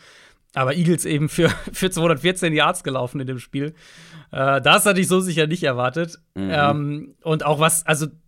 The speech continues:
Speaker 1: was da für Löcher waren, das war wirklich extrem. Ich hab das Spiel mir gestern nochmal angeschaut. Ähm, wo, da Leute wie Boston Scott, die halt gefühlt durch die Line of Scrimmage spazieren und da überhaupt nicht angefasst werden. Ähm, ich denk's, also das unterstreicht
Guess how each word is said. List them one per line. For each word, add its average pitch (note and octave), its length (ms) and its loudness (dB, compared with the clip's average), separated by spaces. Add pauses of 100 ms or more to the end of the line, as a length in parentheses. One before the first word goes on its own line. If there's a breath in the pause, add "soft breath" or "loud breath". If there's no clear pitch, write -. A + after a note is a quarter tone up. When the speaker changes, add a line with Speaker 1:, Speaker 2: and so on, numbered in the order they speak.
(260)
Speaker 1:
was D#3+ 220 2
da F3 120 0
für F#3 160 0
Löcher G3 380 2 (180)
waren, C3 280 -2
das C#3+ 180 -4
war D#3+ 200 -4
wirklich F3+ 260 -2
extrem. C#3+ 320 -4
Ich B2+ 60 -8
hab C3+ 100 -12
das - 140 -14
Spiel F3 160 -4
mir D#3 80 0
gestern E3 260 -2
nochmal C3+ 200 -2
angeschaut. B2 440 -6 (400 soft breath)
Ähm, B2 560 -2
wo, C3+ 300 -8
da D3 320 0
Leute E3 280 2
wie D3+ 60 0
Boston D#3 340 -2
Scott, F#3 300 -4
die C#3 140 0
halt C#3+ 260 0 (160)
gefühlt G3 460 -2
durch E3 160 -2
die D#3+ 80 -4
Line D3 160 4
of C#3 60 -4
Scrimmage G#3+ 300 -2
spazieren E3 720 -2
und D3 280 -10 (120)
da B2 140 -8
überhaupt C3+ 400 -6
nicht D3 100 -2
angefasst E3+ 480 -2
werden. C#3+ 300 -2 (520 soft breath)
Ähm, C3 520 -6
ich E3 140 -6
denk's, A3+ 340 0 (120)
also F3+ 220 0
das E3+ 160 -4
unterstreicht F3+ 520 0